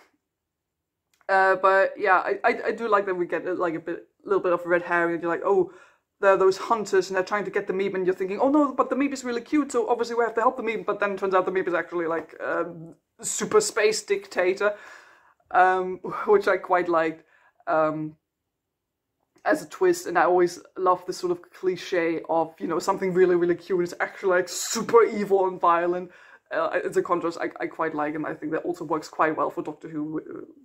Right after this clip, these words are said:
'cause it's a bit more, uh, uh, on the camp,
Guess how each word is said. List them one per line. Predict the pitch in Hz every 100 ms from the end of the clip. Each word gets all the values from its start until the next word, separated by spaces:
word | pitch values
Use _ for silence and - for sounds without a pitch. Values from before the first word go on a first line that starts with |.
| _
'cause | 170 160
it's | 156
a | 165
bit | 160 160
more, | 147 156 - - - _ _ 185
uh, | 170 165 160 -
uh, | 170 156
on | 165
the | 170
camp, | - 175 175